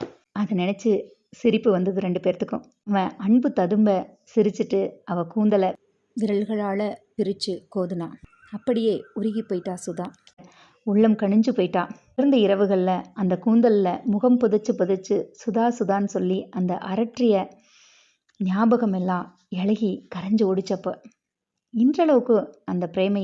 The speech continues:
இருந்துட்டு இருந்தாலும் கூட ஒரு ஓரத்துல வலிகளும் தொடர்ந்து இருந்துகிட்டே தான் இருந்துச்சு. குடும்பம் அப்படிங்கிற சிறைக்கு என்னையே சாசனம் பண்ணி கொடுத்துட்டேனே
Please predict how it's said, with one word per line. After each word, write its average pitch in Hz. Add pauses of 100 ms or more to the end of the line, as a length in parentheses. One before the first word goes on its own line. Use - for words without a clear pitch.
இருந்துட்டு 190
இருந்தாலும் 185
கூட 185 (960)
ஒரு 208
ஓரத்துல 233
வலிகளும் 220
தொடர்ந்து 208
இருந்துகிட்டே 185
தான் 190
இருந்துச்சு. 185 (580)
குடும்பம் 262
அப்படிங்கிற 196
சிறைக்கு 196 (600)
என்னையே 226
சாசனம் 208
பண்ணி 190
கொடுத்துட்டேனே 185